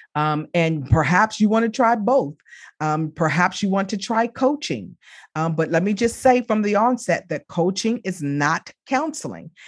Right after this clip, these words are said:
And so perhaps doing both at the same time. Uh, I've had clients to do both. They've coached with me and I've sent them to a counselor,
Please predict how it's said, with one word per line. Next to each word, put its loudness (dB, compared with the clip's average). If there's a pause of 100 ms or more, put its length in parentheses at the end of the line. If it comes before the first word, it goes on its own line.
(160)
And 0
so 4
perhaps -2
doing 0
both -2
at -2
the -4
same -2
time. -4 (300)
Uh, -2
I've 2
had 0
clients 0
to -8
do -2
both. -2 (280)
They've -2
coached -2
with -4
me 0
and -2
I've -4
sent -4
them -2
to -4
a -8
counselor, -4